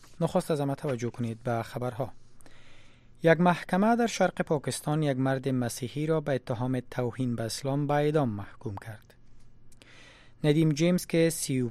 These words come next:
پنج سال عمر دارد، پس از آن در ماه جولای سال گذشته از سوی پلیس بازداشت شد که یک دوستش وی را به نشر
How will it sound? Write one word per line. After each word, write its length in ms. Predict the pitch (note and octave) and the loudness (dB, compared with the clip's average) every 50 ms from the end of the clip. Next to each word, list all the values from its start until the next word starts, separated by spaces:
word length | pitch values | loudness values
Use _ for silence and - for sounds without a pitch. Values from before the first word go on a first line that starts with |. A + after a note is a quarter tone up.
| - - | -2 0
پنج 320 | D#3+ D#3 D3+ D3 B2 A#2+ | 2 2 4 2 2 0
سال 260 | - - B2+ A#2+ A#2+ | -2 -2 -2 -2 0
عمر 200 | C#3 E3+ G3 G3+ | 0 2 2 2
دارد، 320 | G3+ G3 G3 G3 F#3+ F#3+ - - | 2 2 4 4 4 2 2 0
پس 160 | E3 - - | -2 0 0
از 100 | C#3+ D3+ | 2 2
آن 140 | F#3+ G3 F#3+ | 2 2 4
در 120 | F3 D3+ | 2 2
ماه 260 | D3 D3 D3 D3 D3 | 2 2 0 0 -2
جولای 480 | C#3 B2+ C3 A#2+ A#2+ B2 C3+ C#3 C#3+ C#3 | -2 -2 -2 -2 0 0 0 0 0 -2
سال 300 | - - - B2+ B2 B2 | -2 -2 -4 -2 -2 -2
گذشته 480 | A#2 A#2+ G#2+ A2 A2 G#2 - - - D#3+ | -4 -4 -6 -6 -6 -6 -6 -4 -2 -2
از 120 | C#3+ - | -2 -2
سوی 280 | - - C#3 B2+ B2 A#2 | -4 -4 -2 -2 -2 -4
پلیس 380 | - - - C3 D#3 F#3+ F3+ | -6 -6 -4 0 0 0 -2
بازداشت 520 | - - F3+ F3 D#3+ D#3 E3+ E3+ E3 D#3+ - | -2 0 0 0 0 2 2 2 2 0 -2
شد 220 | - E3+ D#3+ - | -4 -4 -4 -4
که 240 | - - D#3+ D3 C3+ | -6 -4 -2 0 0
یک 60 | B2 B2 B2 | -2 -2 -4
دوستش 640 | C3 E3 F3+ F3 - - - E3+ E3+ D#3+ - - D3+ | -2 -2 -2 -2 -4 -4 0 0 0 0 -2 -4 0
وی 240 | C#3 C#3 C#3+ C#3+ C#3+ | 0 2 2 2 2
را 140 | C#3+ C#3+ | 0 0
به 160 | C3+ B2+ A#2+ A#2 | 0 0 0 0
نشر 600 | A#2+ C3 D3 D3 - - - D3 C#3 C3+ C3+ | 2 0 0 0 -2 -6 -4 -4 -2 -2 -4